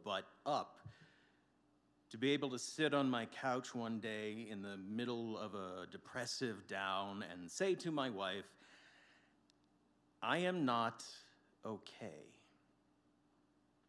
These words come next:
And I hadn't been okay for a while,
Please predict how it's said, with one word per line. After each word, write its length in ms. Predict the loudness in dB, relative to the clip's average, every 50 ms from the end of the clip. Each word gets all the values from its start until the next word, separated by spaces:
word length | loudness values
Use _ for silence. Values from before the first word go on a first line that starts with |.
| _ _ _ _ _ -4
And 140 | 0 0 2
I 40 | 4
hadn't 260 | 4 4 4 4 4 2
been 160 | 2 2 2
okay 580 | 2 0 -2 -4 -2 -2 -2 0 -2 -2 -4
for 200 | -6 -8 -8 -8
a 60 | -8 -6
while, 460 | -4 -2 -2 -2 -2 -4 -8 -12